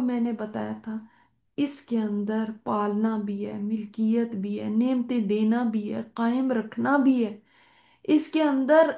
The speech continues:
मास्टर होना, मालिक होना भी है, अ, अ, मुरब्बी होना भी है। यानी सारी, अ, जो माने हैं वो एक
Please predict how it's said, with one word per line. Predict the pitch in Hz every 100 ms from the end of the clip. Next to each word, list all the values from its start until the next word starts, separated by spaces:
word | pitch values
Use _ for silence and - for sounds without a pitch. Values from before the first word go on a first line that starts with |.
| -
मास्टर | 208 214 220 262 - - 302
होना, | 240 233 220 220
मालिक | 208 202 208 220 277 -
होना | 262 247 262
भी | 277 262 240
है, | 220 - _ _ _ _ -
अ, | 240
अ, | 240 233 226 - 220 220 - 240 - 202 -
मुरब्बी | 226 226 202 202 339
होना | 339 262 247
भी | 208 220
है। | 220 233 -
यानी | 294 330 339
सारी, | 302 302 330 359 359 - _ _ _ _ -
अ, | 262 254 254 -
जो | 233 220 262 262 254 240 233 - _ _ _ _ -
माने | 208 220 277 311
हैं | 311 247
वो | 226 247 -
एक | 247 277 285